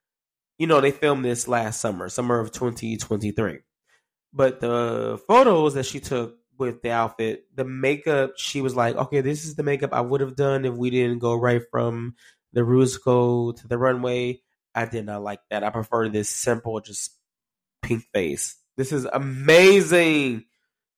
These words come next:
Q, baby, you bring it every time. Woo, someone else, honey. We got Miss Plasma. She is giving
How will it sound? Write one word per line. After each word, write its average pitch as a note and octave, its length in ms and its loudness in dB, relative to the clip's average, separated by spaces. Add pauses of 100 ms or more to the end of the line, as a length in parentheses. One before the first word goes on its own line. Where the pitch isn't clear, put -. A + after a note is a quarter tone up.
(120)
Q, D#3+ 760 0 (140)
baby, C3+ 280 2
you C3 140 -8
bring B2 260 -4
it A2+ 200 -10 (160)
every B2+ 1200 -2 (140)
time. G#2 800 -4 (1080)
Woo, F#4 600 8
someone D3+ 440 2
else, C#3 300 4
honey. A2+ 420 -4 (1040)
We A#2 120 -6
got G2+ 200 -4
Miss E2 200 -16
Plasma. G#2+ 1000 -4 (340)
She - 480 -2
is A#2+ 260 0
giving G#2 800 0